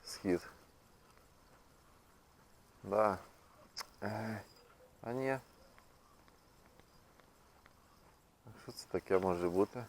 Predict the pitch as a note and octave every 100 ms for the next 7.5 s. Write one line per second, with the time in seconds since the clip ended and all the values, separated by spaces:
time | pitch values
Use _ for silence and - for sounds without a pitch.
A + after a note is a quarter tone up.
0 | - - - - - - - - - -
1 | - - - - - G#2+ G#2 A#2 F#3 -
2 | - - - - - - - - - -
3 | - - - - - - - - - -
4 | - - - - - G2 F#2+ - G#2+ G2
5 | F2 F2+ F2 F2 F2 E2+ E2+ - - -
6 | - - - - - _ _ _ - -
7 | _ _ G#2+ G2 F#2+